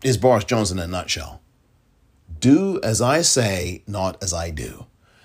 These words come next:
And that pig, that cretin, that piece of garbage is now out of a job as a member of parliament because he's a coward and a liar.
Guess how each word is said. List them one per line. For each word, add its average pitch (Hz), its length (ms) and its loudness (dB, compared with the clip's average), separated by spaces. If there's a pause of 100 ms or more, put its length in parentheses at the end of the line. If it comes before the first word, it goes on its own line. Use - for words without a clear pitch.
(100)
And 98 180 -2
that 151 240 -2
pig, 87 460 -2 (1000)
that 131 280 0
cretin, - 540 0 (260)
that - 280 -2 (120)
piece 120 300 0
of 87 120 -4
garbage - 600 -8 (1080)
is 117 200 0
now 127 580 2
out 117 320 0 (140)
of 107 160 -4
a 92 60 -4
job 90 480 -4 (140)
as 95 480 -6
a 85 380 -10 (420)
member 120 580 -2
of 107 140 -8
parliament 82 380 -8
because - 240 -10
he's 92 140 -6
a 85 40 -10
coward 62 460 -8
and 87 140 -10
a 90 60 -10
liar. 69 480 -10